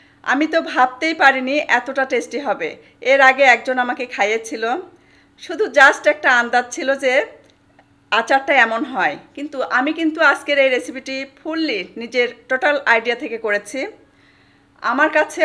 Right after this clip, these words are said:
অসম্ভব ভালো লেগেছে। আমার মেয়ে খেয়েছিল, সেও বলছে, "আম্মু, এক কথায় অসাধারণ একটা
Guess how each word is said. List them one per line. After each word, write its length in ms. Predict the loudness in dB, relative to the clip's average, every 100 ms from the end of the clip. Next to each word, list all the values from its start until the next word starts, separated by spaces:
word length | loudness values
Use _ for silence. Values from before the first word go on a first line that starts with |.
| 2
অসম্ভব 420 | 2 -2 -2 -2 -2 0
ভালো 160 | 2 2
লেগেছে। 340 | 2 0 0 -2 0 -4
আমার 160 | -4 -4
মেয়ে 180 | -6 -4
খেয়েছিল, 400 | -2 -2 -4 -4 -4
সেও 180 | -4 -4 -4
বলছে, 200 | -6 -4 -4
"আম্মু, 240 | -2 -4 -6 -8 -2 0
এক 60 | 0 -2
কথায় 340 | -4 0 2 2
অসাধারণ 520 | 0 -4 -4 -4 -6 -6
একটা 120 | -4